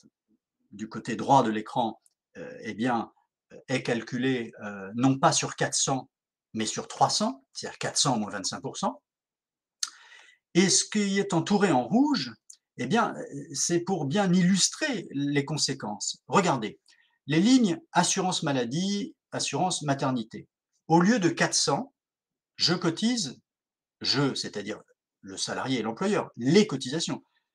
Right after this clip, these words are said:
sont calculées sur trois cents. Ça veut dire mécaniquement que pour ce salarié, s'il devait percevoir des indemnités journalières, au titre de la maladie,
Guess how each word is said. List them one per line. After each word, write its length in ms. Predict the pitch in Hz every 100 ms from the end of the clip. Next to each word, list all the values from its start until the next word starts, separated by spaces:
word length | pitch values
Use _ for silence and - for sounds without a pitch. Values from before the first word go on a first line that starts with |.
| _
sont 200 | - 202
calculées 380 | 165 139 165 220
sur 180 | - -
trois 220 | - -
cents. 240 | - 95 _ _ _ _ _ _ _ _ _ _ -
Ça 180 | - 175
veut 140 | 185
dire 240 | 190 170
mécaniquement 760 | 131 139 147 156 165 220 269 269 - _ _
que 340 | - 190 170 -
pour 160 | - 135
ce 120 | -
salarié, 640 | 139 147 156 180 233 277 - _ _ _
s'il 420 | - - 185 170
devait 260 | 156 160 175
percevoir 540 | 160 135 151 143 156
des 340 | 113 120 110 -
indemnités 600 | 165 165 165 165 - 135
journalières, 760 | 139 147 196 277 277 - - _ _ _ _ _ _ _ _
au 100 | 104
titre 300 | 110 123 -
de 80 | 101
la 140 | 104 107
maladie, 580 | 156 233 247 226 220